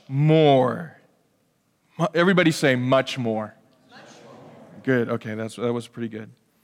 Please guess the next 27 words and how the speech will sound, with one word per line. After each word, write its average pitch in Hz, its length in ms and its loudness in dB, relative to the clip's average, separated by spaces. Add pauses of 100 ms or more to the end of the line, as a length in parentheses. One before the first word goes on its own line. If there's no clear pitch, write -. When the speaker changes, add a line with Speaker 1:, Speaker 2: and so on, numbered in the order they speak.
(280)
Speaker 1:
"Much 180 360 0
more 160 340 6
have 135 220 0
the 139 80 2
grace 143 580 0
of 131 260 0
God 139 600 4 (360)
and 147 200 0
the 139 80 4
free 202 480 0
gift 135 440 0
by 135 140 2
the 131 140 0
grace 123 600 -2
of 131 220 0
that 151 560 -2
one 180 600 2
man, 180 360 2
Jesus 170 480 -2
Christ, 147 560 0 (260)
abounded 175 760 2
for - 240 -2
many. 196 460 2 (280)
And 208 200 4
the 196 60 4
free 240 360 2
gift 208 640 0